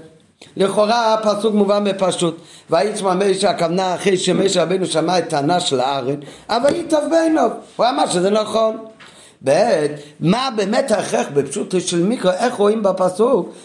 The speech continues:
שמשה רבינו הודה ואמר, "לא שמעתי", בלי קשר מה בדיוק ההגדרה של "לא שמעתי"? שמעתי ושכחתי, או שהוא אומר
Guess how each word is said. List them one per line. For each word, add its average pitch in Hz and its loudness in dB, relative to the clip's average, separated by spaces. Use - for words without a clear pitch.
שמשה 180 0
רבינו 208 2
הודה 165 2
ואמר, 156 -2
"לא 208 2
שמעתי", 208 -2
בלי 285 -2
קשר 214 0
מה 233 -2
בדיוק 214 0
ההגדרה 202 0
של 190 -2
"לא 190 2
שמעתי"? 151 -4
שמעתי 165 -2
ושכחתי, 160 0
או 185 2
שהוא 196 2
אומר 190 2